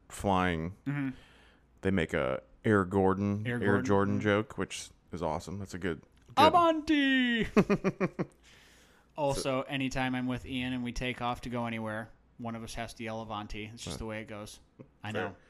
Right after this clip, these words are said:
Speaker 2: I know.
Speaker 1: Fair enough.
Speaker 2: The ground is gonna stop. So, yeah, he's, uh, I mean, that's a bold strategy. Um, just heading towards the cliff and, uh, gonna take off and hopefully it flies, you know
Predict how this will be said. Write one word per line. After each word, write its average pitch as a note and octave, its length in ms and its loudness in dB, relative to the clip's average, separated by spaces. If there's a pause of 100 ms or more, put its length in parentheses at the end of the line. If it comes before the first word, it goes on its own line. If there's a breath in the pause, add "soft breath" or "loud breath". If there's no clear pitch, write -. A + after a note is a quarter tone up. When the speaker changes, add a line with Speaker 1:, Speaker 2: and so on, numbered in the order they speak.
Speaker 2:
I G2 80 -10
know. G2 120 -12
Speaker 1:
Fair G#2+ 240 0
enough. F#2+ 180 -6 (560 soft breath)
Speaker 2:
The D3+ 80 -4
ground B3+ 400 4
is G3 100 -2
gonna B3 220 -4
stop. A#3+ 400 -6
So, - 180 -10
yeah, E3 300 -2
he's, D3+ 280 -4
uh, C3 200 -2
I C3 80 -2
mean, C#3+ 120 -2
that's G3 160 -4
a E4 40 -6
bold F#3+ 280 -2
strategy. D#3 680 -6
Um, A2 320 -6
just - 240 -14 (840 loud breath)
heading D3+ 240 -2
towards C#3+ 260 6
the C3 60 -4
cliff C#3+ 540 0
and, A#2+ 320 -4
uh, A2+ 200 0
gonna A#2+ 180 -4
take B2+ 300 -2
off C3 260 0
and A#2 240 -6
hopefully C3+ 400 -2
it B2+ 100 -4
flies, C3+ 540 0
you A#2+ 60 -6
know A#2+ 260 -4